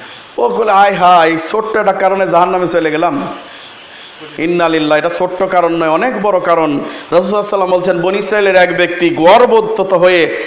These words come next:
এরকম টাকনুর নিচে কাপড় পরেছিল, আল্লাহ তাআলা তাকে এখনো দাবাচ্ছেন নিচের দিকে।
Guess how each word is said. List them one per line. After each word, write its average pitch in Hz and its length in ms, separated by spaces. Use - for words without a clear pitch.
এরকম 185 400
টাকনুর 185 380
নিচে 190 220
কাপড় 175 440
পরেছিল, 170 480
আল্লাহ 196 340
তাআলা 196 220
তাকে 190 280
এখনো 202 400
দাবাচ্ছেন 165 640
নিচের 165 420
দিকে। 143 300